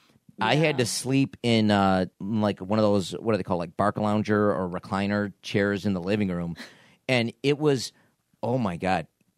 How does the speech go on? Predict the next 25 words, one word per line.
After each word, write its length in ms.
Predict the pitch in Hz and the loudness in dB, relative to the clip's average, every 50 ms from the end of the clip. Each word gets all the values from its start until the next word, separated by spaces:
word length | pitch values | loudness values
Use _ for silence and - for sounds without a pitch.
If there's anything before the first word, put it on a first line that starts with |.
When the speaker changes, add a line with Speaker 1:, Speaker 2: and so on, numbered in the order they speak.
| _ _ - | _ _ -6
Speaker 1:
God 300 | - 101 113 139 147 - | -2 0 0 0 0 0
forbid. 460 | - 117 101 82 76 104 104 101 92 - - | 0 0 0 2 2 2 2 2 0 -2 0
I 120 | 98 117 | 2 2
remember 440 | 139 147 147 135 127 120 113 98 90 | 4 4 4 4 4 2 2 2 0
sneezing 840 | - - - - - 110 104 98 104 107 117 110 92 95 90 85 80 82 | -2 -2 -6 -6 -4 0 0 2 2 2 2 2 2 0 0 -2 -2 -2
one 180 | 90 87 85 | -2 -2 -4
time. 420 | - - 82 80 78 78 80 82 - - | -4 -4 -4 -4 -4 -4 -6 -8 -10 -12
Speaker 2:
<gasps> 40 | 370 381 381 359 330 - - - - _ _ - | -12 -14 -14 -14 -14 -16 -18 -20 -20 _ _ -2
Speaker 1:
Oh, 180 | 110 110 123 120 | 0 2 2 2
my 320 | 117 101 92 - 90 85 - | 2 0 -2 -4 -6 -4 -4
God. 360 | - 90 85 85 98 90 87 - - - - | -2 0 2 2 2 2 0 -2 -10 -14 -14
Speaker 2:
Ow. 280 | - 240 277 - - - | -12 -12 -14 -12 -6 -2
Speaker 1:
I 160 | 101 110 117 | 0 0 0
wanted 400 | 92 110 110 147 190 - - - | 0 0 -2 -4 -4 -4 -4 -8
to 100 | - - - | -8 -6 -2
die. 340 | 98 87 78 78 78 76 - | -2 -2 -2 -2 -6 -8 -8
Speaker 2:
Yeah. 340 | - 240 233 240 269 294 330 - | -8 -6 -6 -6 -6 -8 -6 -4
Speaker 1:
Like, 240 | - 117 117 120 - | -2 -2 -2 -2 -6
I 200 | - 120 131 120 | -4 -2 -2 0
was, 240 | 117 135 113 - - | 0 -2 -4 -4 -4
like, 300 | 107 107 98 101 98 - | -2 0 2 2 2 2
I 80 | 104 101 | 0 0
just 320 | 92 107 107 101 - - | 0 0 0 0 0 -2
did 160 | 104 98 87 | -4 -4 -2
the, 120 | 98 90 | -4 -6